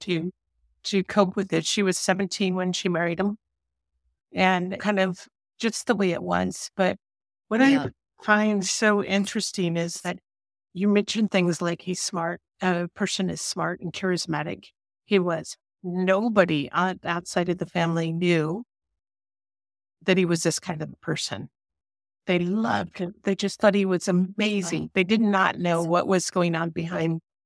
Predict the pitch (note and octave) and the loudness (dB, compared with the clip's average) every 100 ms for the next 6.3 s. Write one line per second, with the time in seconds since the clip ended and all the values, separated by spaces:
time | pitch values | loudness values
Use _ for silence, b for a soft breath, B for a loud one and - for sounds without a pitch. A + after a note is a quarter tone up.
0 | _ _ F3 - B3+ A#3+ F#3 F#3 - _ | _ _ -4 0 4 4 4 0 -8 _
1 | _ _ _ _ - G#3+ A3 G3+ G#3 F#3+ | _ _ _ _ 2 4 4 4 4 4
2 | F#3+ F#3 - C#4 C4 G3 F#3+ - _ _ | 2 -2 -4 2 6 6 4 -4 _ _
3 | _ _ _ _ - F#3 F#3+ _ F3+ F#3 | _ _ _ _ -2 -2 -2 _ -2 0
4 | E3 E3 E3+ - G3 G3+ B3+ A3+ - G#3+ | 0 -2 -12 -10 2 4 4 2 0 2
5 | F#3+ F#3 F#3 - F#3+ E3+ E3 - E3 F3+ | 2 0 -4 -2 0 0 0 -4 -4 -4
6 | - F3+ D#3+ | -4 -4 -4